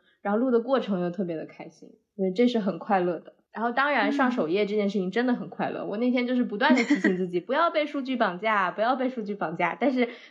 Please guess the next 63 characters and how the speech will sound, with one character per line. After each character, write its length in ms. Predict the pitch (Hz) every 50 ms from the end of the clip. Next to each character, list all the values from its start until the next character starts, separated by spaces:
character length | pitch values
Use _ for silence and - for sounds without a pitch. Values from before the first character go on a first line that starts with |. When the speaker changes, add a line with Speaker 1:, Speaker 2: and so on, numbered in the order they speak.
| _ _ _
Speaker 1:
就 120 | - 294
是 100 | 277 269
看 300 | 262 - - 453 440 381
数 160 | 320 330 320
据 200 | 262 233 240 240
就 200 | 196 226 262 -
很 160 | 220 220 196 180
快 260 | - - - 208 220
乐。 240 | 185 196 190 180 180 - - _ _ _ _
Speaker 2:
但 160 | _ 339 285 269
真 220 | - 359 381 427
的， 400 | 403 330 285 254 226 214 202 -
二 160 | - 294 339 311
胖 220 | 330 349 302 277
是 160 | 294 294 277
最 240 | 254 - 339 330 285
被 480 | 233 - 277 269 262 233 - 294 - - _
数 200 | - - 320 285
据 160 | 262 269 262
绑 220 | 226 233 202 175 185
架 140 | 233 233 226
的 80 | 208
那 220 | 202 196 190 185 -
个， 100 | 175 160
<laughs> 440 | - - 247 247 254 285 302 311 339
他 140 | 392 370 392
在 100 | 403 392
朋 140 | - 381 339 320
友 80 | 294 226
圈 220 | 233 233 262 -
发 120 | - 269
了 60 | 269 269
好 200 | 240 233 247 254
几 160 | 240 254 -
条。 220 | - 320 - - - - 254 226 208 - 277 269 285 -
<laughs> 600 | - - - _ - 277 - 349 311 277 370 381 294
Speaker 1:
<laughs> 560 | - 277 294 330 285 - 269 269 254 - -
我 80 | - 247
还 180 | 277 311 320 403 - - - _ _
做 160 | _ - 320 302
了 60 | 320
好 120 | 247 233
多 140 | 220 247 285
表。 240 | 247 247 196 185 - - - - - - - _
Speaker 2:
对， 100 | - 320 320 294 415 403 440 427 381
好 140 | 339 302 247
多 160 | 320 359 427
表， 260 | 403 302 254 233 226
每 240 | 226 240 233 226 233
一 60 | 254
个 80 | 294 311
有 160 | 294 262 226
趣 160 | 240 - 330
的 100 | 294 285
数 220 | 339 - 311 277
字 160 | 254 254 285 262
都 160 | 285 277 277
截 200 | - 254 226 247
图 200 | - 302 208 -
发 160 | - 269 247
到 100 | 254 233
群 260 | 214 214 240 - -
里。 120 | 233 202